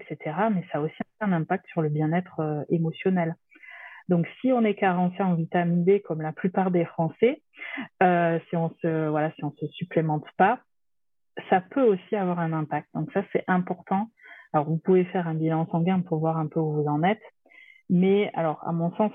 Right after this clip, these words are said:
les, les normes qui sont données par les labos, elles sont un peu basses. Parce qu'en fait, souvent, c'est à partir de trente. Euh, moi, je pense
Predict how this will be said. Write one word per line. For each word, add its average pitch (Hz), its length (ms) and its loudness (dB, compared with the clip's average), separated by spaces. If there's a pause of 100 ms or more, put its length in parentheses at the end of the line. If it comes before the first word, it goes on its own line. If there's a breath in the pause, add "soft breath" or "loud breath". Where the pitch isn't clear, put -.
les, 165 300 2
les 156 160 0
normes 190 320 2
qui - 80 -16
sont 175 100 -2
données 170 240 0
par 170 200 0
les 160 120 0
labos, 160 380 4
elles 160 180 -6
sont 170 80 -8
un 165 180 -4
peu 170 140 -4
basses. 156 240 -2 (180)
Parce 147 180 -10
qu'en 147 120 -4
fait, 180 260 0
souvent, 180 240 -2
c'est 170 80 0
à 151 60 -2
partir 180 360 -4
de 156 140 -4
trente. 185 400 0 (680 soft breath)
Euh, 160 140 2
moi, 170 160 2
je - 80 -12
pense 226 120 0